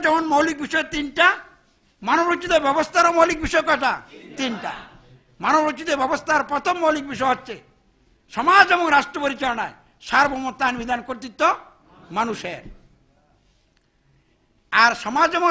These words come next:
রাষ্ট্র পরিচালনার সার্বভৌমত্ব আইন বিধান কর্তৃত্ব মানুষের, এটা অর্থ কি? আল্লাহর সার্বভৌমত্ব আইন বিধান কর্তৃত্বের বিরুদ্ধে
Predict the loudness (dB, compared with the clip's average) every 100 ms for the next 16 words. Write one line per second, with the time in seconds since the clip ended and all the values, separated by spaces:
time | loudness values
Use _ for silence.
0 | 2 0 -4 -2 -2 -2 0 0 -2 -4
1 | -4 -4 -4 -4 -2 -4 -6 -10 -6 -2
2 | 2 2 2 -2 -6 -10 _ _ _ _
3 | _ _ -6 0 2 0 -2 -4 -4 0
4 | 2 4 4 2 2 0 0 -2 -2 -2
5 | -2 -4 -4 -4 -8 -8 -6 -6 -6 -6